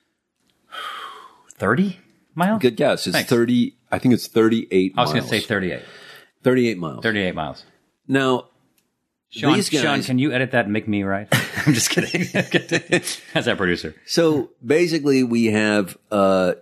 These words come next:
Speaker 2: two European nations who constructed a tunnel that goes underwater
Speaker 1: Mm-hmm.
Speaker 2: for thirty-eight miles,
Speaker 1: Mm-hmm.
Speaker 2: and we're sitting here for how many consecutive years
Speaker 1: Yeah.
Speaker 2: debating an above ground tra-,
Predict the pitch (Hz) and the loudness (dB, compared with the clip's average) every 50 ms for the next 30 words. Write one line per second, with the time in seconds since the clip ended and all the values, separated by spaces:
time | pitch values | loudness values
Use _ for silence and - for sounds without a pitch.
0 | _ - - 131 139 139 139 135 120 110 107 104 104 101 - 104 98 95 92 90 | _ -6 0 2 2 2 2 2 0 2 2 2 2 0 0 0 2 2 2 2
1 | 87 85 - _ - - 98 92 90 87 - - 87 87 87 80 - - _ _ | 2 0 -2 _ -4 0 2 2 2 2 2 2 2 2 2 0 -2 -6 _ _
2 | _ _ - 104 107 107 101 98 - _ - - - 95 - - - 123 123 117 | _ _ -6 -2 0 2 2 0 -2 _ -12 -10 -8 -8 -6 -2 0 2 2 2
3 | - - 110 101 92 87 85 78 76 76 80 - _ _ - - - 107 101 101 | 0 0 2 2 2 2 0 -2 -4 -6 -6 -10 _ _ -10 -8 -4 -2 -2 0
4 | 87 76 73 71 76 - - 95 87 78 104 98 95 92 85 - - _ _ - | 0 2 0 0 -2 -2 -4 -4 -2 0 2 2 2 2 0 -2 -8 _ _ -4
5 | 107 120 127 117 113 95 85 73 73 76 76 76 82 - 64 - - _ - 131 | -2 0 0 2 2 2 0 -2 -2 0 0 0 0 -2 -4 -8 -12 _ -6 -2
6 | 135 165 180 175 - 92 87 - - - - - 104 101 104 107 101 95 92 95 | -2 0 0 0 0 -2 -2 -2 -6 -8 -4 0 2 2 2 2 2 2 2 2
7 | 87 95 87 82 85 85 80 76 113 117 151 175 180 180 98 98 98 95 95 107 | 0 0 0 0 2 2 0 0 0 0 0 0 0 -2 -2 -2 -2 0 0 2
8 | 123 131 123 - - - 127 120 113 110 107 95 90 85 82 76 76 73 - - | 2 0 0 -2 -2 0 2 2 2 2 2 2 2 2 2 2 0 -2 -4 -6
9 | _ _ _ _ _ _ _ _ _ _ 104 101 95 92 87 - - _ _ - | _ _ _ _ _ _ _ _ _ _ -2 0 0 0 0 -2 -6 _ _ -16
10 | - - - - 123 131 147 160 160 160 156 151 - - - 120 117 - 113 107 | -14 -10 -4 -2 0 0 2 2 2 2 2 0 0 -2 -2 -2 0 2 2 2
11 | 107 - 104 98 98 87 80 85 80 73 76 82 85 101 95 85 78 - - - | 2 2 2 2 2 0 0 0 2 2 0 0 0 0 -2 -2 -2 -6 -14 -20
12 | - - - - - - - - _ - 120 110 104 131 131 143 147 143 135 131 | -18 -16 -14 -14 -14 -16 -16 -8 _ -4 -4 -2 0 2 2 4 4 4 4 2
13 | 131 123 - 117 110 110 104 90 95 104 110 120 120 110 117 104 104 104 104 101 | 0 0 0 0 0 0 0 0 2 2 2 2 0 0 0 2 2 2 0 0
14 | - - - - 104 - | -2 -2 -2 -2 -2 -2